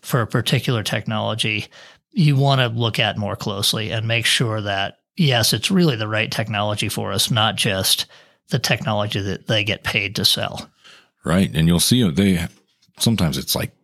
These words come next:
Speaker 2: seven to ten different pieces of software that all kind of work, work together. I'm doing air quotes.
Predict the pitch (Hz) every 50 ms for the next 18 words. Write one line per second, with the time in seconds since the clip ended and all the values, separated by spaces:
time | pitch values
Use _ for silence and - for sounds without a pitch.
0 | _ _ _ _ _ _ - - - - - - 101 87 82 80 73 71 80 -
1 | - - - - - 101 92 82 73 69 - _ _ _ _ _ _ _ - 120
2 | 110 - - 92 - - 90 90 76 76 71 71 69 73 - 90 92 98 95 -
3 | 80 69 65 73 76 76 78 - - 92 80 69 69 73 76 82 85 - - _
4 | _ _ - - - - _ - 87 87 82 87 82 - - - - 78 73 78
5 | 78 80 90 90 90 120 - - 82 80 80 78 76 73 - 76 76 71 - -
6 | 92 87 90 95 - -